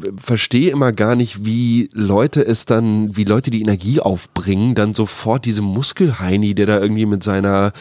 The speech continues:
weiß ich nicht was, Bugatti-Uhr und der Gucci-Brille vor irgendeiner Kamera steht und sagt, Frauen sollten ihm am liebsten irgendwie nur was zu essen machen und ansonsten die Klappe halten. Ich verstehe nicht, wie man, wie man sich darüber so echauffieren kann.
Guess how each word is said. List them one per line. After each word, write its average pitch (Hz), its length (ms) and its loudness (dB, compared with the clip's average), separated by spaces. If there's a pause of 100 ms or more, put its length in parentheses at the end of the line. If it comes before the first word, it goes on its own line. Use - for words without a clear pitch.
(280)
weiß 113 160 0
ich 127 80 -2
nicht 104 140 -4
was, 104 160 -2
Bugatti-Uhr 113 960 0
und 107 120 0
der 110 100 0
Gucci-Brille 110 800 0
vor 117 140 2
irgendeiner 110 220 2
Kamera 117 440 -2
steht 101 360 0
und 107 120 2
sagt, 101 280 0
Frauen 101 320 0
sollten 104 200 0
ihm 110 100 2
am 101 140 2
liebsten 107 400 -2
irgendwie 104 180 0
nur 104 140 0
was 107 100 -4
zu - 200 -8
essen 117 280 0
machen 90 240 -4
und 90 120 -2
ansonsten 95 360 -2
die 95 80 -4
Klappe 120 380 -6
halten. 92 360 -6 (380)
Ich - 100 -8
verstehe 127 320 0
nicht, 147 160 -2
wie 131 120 2
man, 127 320 2 (240)
wie 117 100 0
man 120 100 2
sich 110 120 -4
darüber 123 280 2
so 110 80 -2
echauffieren 131 560 -4
kann. - 300 -10